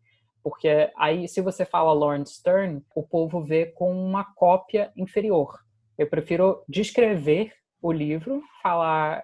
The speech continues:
"Cara, é um livro escrito por um morto, dedicado aos vermes que estão roendo o corpo dele. Tem capítulo inteiro que se passa só com ponto final e vírgula."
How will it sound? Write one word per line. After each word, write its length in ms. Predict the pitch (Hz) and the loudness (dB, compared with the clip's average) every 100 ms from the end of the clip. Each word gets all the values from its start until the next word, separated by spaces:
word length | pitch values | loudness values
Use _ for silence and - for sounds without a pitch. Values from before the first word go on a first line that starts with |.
| - | -6
"Cara, 300 | 185 165 139 | 0 0 0
é 80 | 139 | -4
um 260 | 143 170 | -6 -6
livro 300 | 175 165 185 | -6 -6 -6
escrito 500 | 220 - 190 190 214 - | -8 -8 -6 -4 -6 -4
por 120 | 185 | -2
um 120 | 202 | -2
morto, 480 | 269 190 190 190 - | 0 2 2 -2 -8
dedicado 580 | 170 156 - 147 139 151 | -6 -6 -6 -6 -4 -4
aos 200 | 180 - | -6 -6
vermes 360 | - 185 185 - | -4 -4 -4 -8
que 60 | |
estão 180 | - 170 | -8 -6
roendo 340 | 160 156 165 | -4 -4 -6
o 40 | 180 | -6
corpo 380 | - 170 - 190 | -4 -4 -2 -2
dele. 480 | 185 196 208 240 - - _ _ | 2 2 2 -2 -8 -20 _ _
Tem 160 | 165 160 | -2 0
capítulo 520 | 170 - 160 - 165 | -2 -2 -6 -6 -8
inteiro 340 | 180 170 160 | -4 -4 -4
que 80 | 160 | -6
se 140 | - 160 | -10 -6
passa 460 | 156 147 143 151 | -2 -2 -2 -6
só 200 | 147 156 | -4 -4
com 320 | - 160 151 151 _ | -4 -4 -6 -8 _
ponto 240 | 165 160 - | -2 0 -2
final 300 | 160 139 151 | -2 0 -2
e 60 | |
vírgula." 640 | 160 156 196 208 202 226 | -4 -2 0 0 0 -2